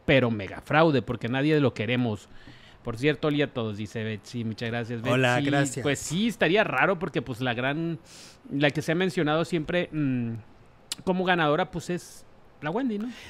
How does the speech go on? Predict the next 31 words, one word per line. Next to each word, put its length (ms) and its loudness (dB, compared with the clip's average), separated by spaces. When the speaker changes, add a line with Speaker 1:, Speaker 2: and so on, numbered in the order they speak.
Speaker 2:
Pero 200 6
tú 80 2
te 100 4
imaginas 600 6
el 400 -2
despapalle 880 0
en 100 2
redes 300 2
sociales 540 -2
cuando 260 -2
ganara 340 0
Sergio 320 -4
Mayer. 380 0
O 20 -20
sea, 120 2
sería 360 6
la 420 6
nota. 480 0
Sí, 100 -6
imagínatelo. 760 -6
Speaker 1:
Ujú. 680 -6
Speaker 2:
Ujú. 260 -8
Speaker 1:
Sí, 200 -4
eh, 140 -4
bueno, 260 -2
pues 140 -2
sí, 160 -6
porque, 300 -4
pues, 240 -10
el 120 -2
fraude, 600 4